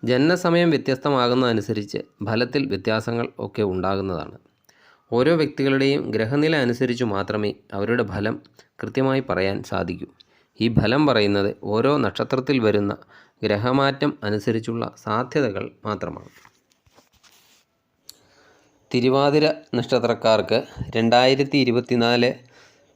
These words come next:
തിരുവാതിര നക്ഷത്രക്കാരെ സംബന്ധിച്ചിടത്തോളം പൊതുവെ അനുകൂലമാണ്. ജനുവരി, ഫെബ്രുവരി മാസങ്ങളിൽ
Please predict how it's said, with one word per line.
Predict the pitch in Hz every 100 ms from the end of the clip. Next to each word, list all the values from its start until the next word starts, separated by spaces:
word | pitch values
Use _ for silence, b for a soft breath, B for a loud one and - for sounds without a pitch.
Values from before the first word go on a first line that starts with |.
| -
തിരുവാതിര | 117 - 123 131
നക്ഷത്രക്കാരെ | 131 123 113 117 110 123 123
സംബന്ധിച്ചിടത്തോളം | 123 107 110 110 110 107 - _ _ _ - 104 107 104 95 104 120
പൊതുവെ | 107 110 120 135
അനുകൂലമാണ്. | 117 107 107 113 120 107 80 90 - - _ _ _ _ _ _ _ b b b b -
ജനുവരി, | 117 123 127 139 151 -
ഫെബ്രുവരി | 135 131 131 131 135
മാസങ്ങളിൽ | 127 117 117 120 117 120